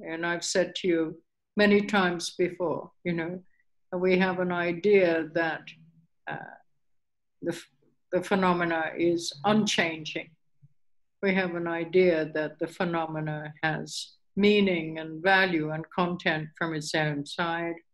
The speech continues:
And we have an idea that the phenomena actually exists independent of any causes and conditions. And this is what we believe,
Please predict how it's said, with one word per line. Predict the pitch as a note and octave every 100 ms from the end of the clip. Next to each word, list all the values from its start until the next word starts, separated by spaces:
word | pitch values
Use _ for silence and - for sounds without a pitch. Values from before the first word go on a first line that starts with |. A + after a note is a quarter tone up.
| _ _ _ _ -
And | D#3+
we | D#3+
have | D#3+ D#3+ D#3
an | D3+
idea | D3+ D3+ D3+ D#3+ D3 C#3+
that | D3+ C#3+ D3
the |
phenomena | D3+ E3+ D#3+ D3+ D3+ D3
actually | D#3+ D#3+ D3+ - F3+ D#3+ D#3
exists | F3 D3+ - F#3+ D#3+ D#3 - - -
independent | F3+ E3 F3+ - E3 D3+ D3+ D3 C#3+
of | D3
any | E3 E3+ E3 -
causes | F3 D#3+ D#3+ D3+ E3
and | D#3 D3+
conditions. | E3 D#3 E3+ - D3 C#3+ - - - - - -
And | G#3 G3+ F3+ F#3 -
this | C#4+ C#4+ - -
is | A#3+ A#3+
what | G#3 G3+ -
we | G3+
believe, | G3+ F#3 F3+ E3+